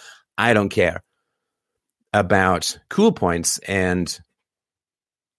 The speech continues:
yeah, The Fountainhead, I read it once every five to ten years,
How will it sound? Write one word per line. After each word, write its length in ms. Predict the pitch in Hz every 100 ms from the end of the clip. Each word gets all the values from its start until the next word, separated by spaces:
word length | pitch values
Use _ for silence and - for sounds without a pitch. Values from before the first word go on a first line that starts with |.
| _ _
yeah, 220 | - 98 87
The 100 | 87
Fountainhead, 500 | 123 113 95 85 80
I 120 | 80
read 280 | 80 107 87
it 60 |
once 220 | 90 92
every 140 | 80 80
five 260 | - 82
to 80 | -
ten 180 | 80 76
years, 360 | 76 76 -